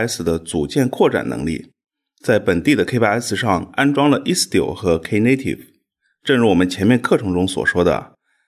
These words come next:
，K八S呢，可以让我们的集群架构轻松地迁移到其他集群上。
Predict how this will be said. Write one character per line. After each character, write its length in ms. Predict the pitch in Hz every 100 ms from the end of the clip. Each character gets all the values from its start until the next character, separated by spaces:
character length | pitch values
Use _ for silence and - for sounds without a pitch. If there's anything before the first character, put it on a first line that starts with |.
| _
，K 160 | - 165
八 120 | 151
S 360 | 135 135 -
呢， 180 | 90 90 110
可 100 | 120
以 40 |
让 240 | 104 135 107
我 100 | 73
们 220 | 80 87
的 120 | 90
集 240 | 87 90
群 240 | 120 - 95
架 200 | 139 107
构 500 | 156 - - _ _
轻 240 | - 170 165
松 180 | 170 165
地 140 | 101
迁 260 | - 135 123
移 100 | 104
到 160 | 98
其 160 | 90 101
他 200 | 117 135
集 160 | 95
群 200 | 78 80
上。 280 | 80 82 -